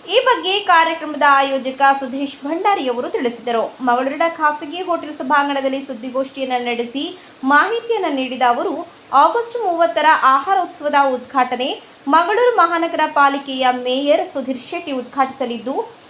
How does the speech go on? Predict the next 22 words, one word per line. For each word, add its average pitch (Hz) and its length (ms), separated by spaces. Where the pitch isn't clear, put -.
ಆಗಸ್ಟ್ 294 460
ಮೂವತ್ತೊಂದರಂದು 311 920
ಕಬಡ್ಡಿ 277 380
ಪಂದ್ಯಾಟದ 277 500
ಉದ್ಘಾಟನೆ 262 480
ನಡೆಯಲಿದ್ದು, 233 680
ಇದನ್ನ 262 360
ಮಂಗಳೂರು 349 640
ದಕ್ಷಿಣ 294 380
ಕ್ಷೇತ್ರದ 294 360
ಶಾಸಕ 254 380
ಡಿ 226 120
ವೇದವ್ಯಾಸ್ 294 640
ಕಾಮತ್ 320 400
ಉದ್ಘಾಟಿಸಲಿದ್ದಾರೆ. 233 1300
ಕಳೆದ 277 240
ವರ್ಷ 330 260
ನಡೆದ 294 260
ಸೀಸನ್ 277 380
ಒಂದರ 254 300
ಅತ್ಯಂತ 330 440
ಯಶಸ್ವಿ 311 540